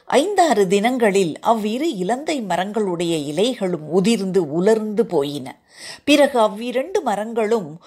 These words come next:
ஒரு வீட்டில் இரண்டு பெண்களாக பிறந்து ஏழு வயது வரை வளர்ந்தார்கள். அப்பொழுது ஒரு நாள் அவ்வழியே அந்த மகான் வருவதைக் கண்டு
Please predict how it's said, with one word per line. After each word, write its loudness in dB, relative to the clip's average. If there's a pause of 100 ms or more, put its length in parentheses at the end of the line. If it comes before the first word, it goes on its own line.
(120)
ஒரு 4
வீட்டில் -6
இரண்டு -2
பெண்களாக 0
பிறந்து 0 (220)
ஏழு 4
வயது -4
வரை -6
வளர்ந்தார்கள். -4 (640)
அப்பொழுது 4
ஒரு 0
நாள் -2
அவ்வழியே -2
அந்த 0
மகான் -2
வருவதைக் 0
கண்டு 0